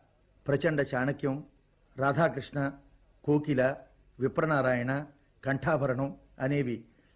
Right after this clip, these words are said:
బాగా ప్రసిద్ధికి వచ్చాయి. పానుగంటి వారు పంతొమ్మిది వందల నలభై జనవరి ఒకటో తేదీన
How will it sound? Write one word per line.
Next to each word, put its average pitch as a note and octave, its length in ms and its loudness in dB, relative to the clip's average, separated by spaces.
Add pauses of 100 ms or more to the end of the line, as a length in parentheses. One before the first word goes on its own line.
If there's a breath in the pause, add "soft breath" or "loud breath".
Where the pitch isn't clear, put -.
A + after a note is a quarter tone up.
బాగా D#3 280 4
ప్రసిద్ధికి C#3 460 -2
వచ్చాయి. - 340 -6 (1600)
పానుగంటి G#3+ 400 4
వారు D3+ 340 4 (680)
పంతొమ్మిది G3+ 360 4
వందల E3+ 260 2
నలభై F3+ 420 2
జనవరి D3 380 2
ఒకటో D#3 300 0
తేదీన C3+ 480 -2